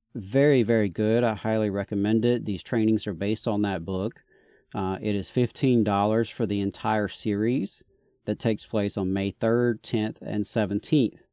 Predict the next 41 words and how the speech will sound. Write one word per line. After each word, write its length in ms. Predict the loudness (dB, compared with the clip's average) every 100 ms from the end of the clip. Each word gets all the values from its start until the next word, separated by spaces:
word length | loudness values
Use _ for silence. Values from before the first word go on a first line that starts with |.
| _ _ _ _ _ _
And 160 | -4 -2
they 80 | 0
do 220 | 2 2
ask 240 | 2 0
that 160 | -4 -4
you 60 |
attend 360 | -6 -2 -2 -2
all 240 | 0 0
three 280 | 0 -2 0
workshops 600 | 0 -2 -4 -4 -4 -6
in 80 | -8
the 60 | -8
series. 640 | -2 0 2 2 0 -4 _ _ _ _ _ _ _
It 180 | -12 -4
takes 240 | -4 -4
place 300 | -6 -4 -6
from 240 | -6 -8 -6
six 340 | -6 -8 -6
thirty 420 | -4 -2 0 -2
to 220 | -6 -10 -6
eight 220 | -6 -4
thirty 280 | -2 0 0
P 380 | 0 -4 -2 -2
M 360 | 0 0 0 -4 _
Central 380 | -6 -4 -4 -4
Time 440 | 0 0 0 -2
online. 680 | -2 -2 -2 -2 0 0 -2 -6 _ _ _ _ _ _ _
So 500 | -8 -4 -2 -4 -6 -4
go 160 | 0
to 80 | 0
labornotes 640 | 0 2 2 2 0 -4
dot 220 | -2 -2 0
org 420 | 0 2 2 0
to 120 | -4
register. 680 | 0 0 0 -2 2 4 4
They'll 200 | 2 -6
send 320 | -4 -2 0
you 100 | 0
the 140 | -2 -2
Zoom 320 | 2 4 6
link. 320 | 6 4